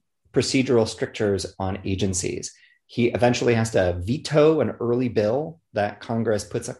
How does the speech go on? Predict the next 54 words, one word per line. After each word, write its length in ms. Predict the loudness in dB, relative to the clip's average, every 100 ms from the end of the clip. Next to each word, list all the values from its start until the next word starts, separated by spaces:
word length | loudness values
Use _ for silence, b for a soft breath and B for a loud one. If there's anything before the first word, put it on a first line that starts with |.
| _
puts 160 | -2 2
on 100 | 2
his 120 | 2
desk, 340 | 2 2 0 -4
the 80 |
Walter 300 | 0 0 0
Logan 340 | -2 -2 -2 -2
bill, 220 | -2 -2
saying, 460 | -2 -4 -2 -6 -10 b b b _
"Here 180 | 4 6
are 60 |
the 80 | 6
procedures 480 | 2 0 0 0 0
we 80 | -2
want 220 | -4 -4
your 160 | -4
agencies 400 | -4 -4 -6 -8
to 80 | -10
follow." 360 | -6 -2 2 2
And 120 | 0
he 60 | -2
says, 240 | -4 -2
"Look, 420 | 2 2 2 -4 _ _ _ _ _ _ -4
legalism 600 | 2 4 6 4 2 0
is 120 | -2
not 380 | -2 0 -2 -4
the 80 | 0
way 140 | 0
forward. 460 | 0 2 2 2 -2
Legalism 420 | -4 -2 -4 -6
is 100 | -8
death. 380 | -8 -10 -10 -8
We 100 | -8
can't 420 | -4 0 0 0
possibly 500 | -4 -2 0 0 0
do 540 | 0 0 2 2 -2 -10 _ 0
all 160 | 2
the 100 | 2
things 280 | 0 -2 -2
that 120 | -4 -2
we 80 |
need 220 | -2 -2 -2
our 100 | -4
government 420 | -4 -2 -4 -6
to 80 | -4
do 480 | 0 2 0 -4 -8
if 180 | -8 -4
we're, 380 | -2 -2 -4 -8 -18 _ _ _ -4
you 80 |
know, 140 | -2 -2
consistently 500 | -2 -4 -4 -4 -4
trying 300 | -4 -4 -4
just 160 |
to, 60 | -6